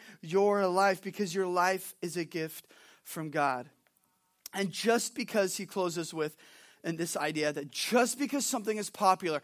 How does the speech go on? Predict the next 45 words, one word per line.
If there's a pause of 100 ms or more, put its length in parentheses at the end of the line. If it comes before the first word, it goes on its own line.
(300)
just
because (260)
there's
momentum
behind
something, (380)
just
because
everyone
loves
it,
everyone's
signing
up
for
it,
like,
"Yeah,
I
wanna
be
a
part
of
that," (480)
doesn't (360)
mean (160)
that
it
is
true, (200)
and
it
doesn't
mean (160)
that
it
is
right. (1120)
And
so
here
in
Ecclesiastes
ten